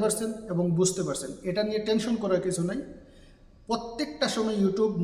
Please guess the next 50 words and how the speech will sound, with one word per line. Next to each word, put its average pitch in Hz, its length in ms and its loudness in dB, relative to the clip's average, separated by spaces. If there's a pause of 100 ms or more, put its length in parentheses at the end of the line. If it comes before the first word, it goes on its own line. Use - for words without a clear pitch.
নতুন 233 260 2 (240)
কিছু 226 220 0
না 226 140 4
কিছু 208 160 -2 (160)
আপডেট, 180 320 0 (120)
আপগ্রেড 175 360 0 (300)
আমাদের 175 260 0 (260)
ভালোর 180 260 6
জন্য 208 160 0 (160)
করে 208 240 2
থাকে। 170 180 -6 (280)
ভিডিও 185 220 8
ভালো 240 200 6
লাগলে 233 240 2
লাইক 214 200 2
করবেন, 220 280 0
কমেন্ট 214 260 0
করে 214 160 0
মূল্যবান 208 280 0 (100)
মতামত 202 320 -2
জানাবেন। 214 260 0 (100)
চ্যানেলে 190 380 0
নতুন 190 260 -2
হলে 185 120 8 (100)
সাবস্ক্রাইব 185 400 -2
করে 185 180 -2
পাশে 175 200 -4
থাকা 170 200 -2
বেল 165 160 -2
বাটন 170 200 0 (240)
all 180 160 6
option 214 240 -2
সিলেক্ট 156 260 -4
করে - 180 -2
রাখবেন, - 220 4 (120)
যাতে - 200 10
আমার 185 180 6
নিত্য 180 180 2 (100)
নতুন 190 160 -2 (100)
ভিডিও 190 200 -2
আপলোড 190 220 -2
দেওয়ার 190 180 -4
সাথে 180 180 -8
সাথে 185 200 -8
নোটিফিকেশন 190 360 -6
পেয়ে 202 160 -4
যান 233 100 -4 (600)
এবং 170 120 0 (100)
আমার 165 240 8
ভিডিও 175 180 -2